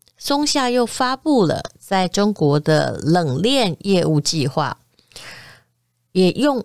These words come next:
五年的时间，打算要把在中国市场的这个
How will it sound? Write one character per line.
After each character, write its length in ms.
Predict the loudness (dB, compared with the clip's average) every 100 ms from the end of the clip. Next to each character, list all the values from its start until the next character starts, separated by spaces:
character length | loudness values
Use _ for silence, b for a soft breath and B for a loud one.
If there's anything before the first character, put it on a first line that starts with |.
| _
五 400 | 2 2 4 2
年 260 | 2 2 2
的 80 | 0
时 220 | 0 -2
间， 320 | 0 -2 -4 -6
打 260 | -4 -2
算 260 | -2 0 0
要 160 | 0 0
把 160 | -2
在 240 | -2 -2 -4
中 240 | -2 2 2
国 200 | 2 2
市 360 | 2 0 -2 -4
场 440 | -4 -6 -8 -4
的 220 | -2 -2 -4 _
这 160 | -2 -2
个 180 | -2